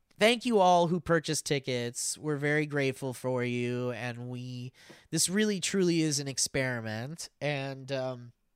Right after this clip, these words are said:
it turns out that there are more of you, um, that want to see our exclusive little shows live and potentially participate. Um, and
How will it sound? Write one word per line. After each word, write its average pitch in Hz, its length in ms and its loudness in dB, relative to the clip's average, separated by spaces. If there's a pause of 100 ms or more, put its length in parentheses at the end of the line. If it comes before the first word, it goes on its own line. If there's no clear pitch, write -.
(760)
it 190 120 4
turns 180 300 0
out 175 160 4
that 151 120 -6
there 151 240 -2
are 165 240 6
more 170 460 2
of 107 180 0
you, 104 500 -2 (720)
um, 123 500 -6 (240)
that 143 380 -4
want 151 400 -4
to 165 140 -2
see 151 520 -2
our 143 600 2
exclusive 165 840 0
little 147 260 0
shows 160 960 2 (520)
live 143 580 4
and 143 180 -6
potentially 151 600 0
participate. 135 840 -2 (1120)
Um, 135 580 -6 (1000)
and 180 380 0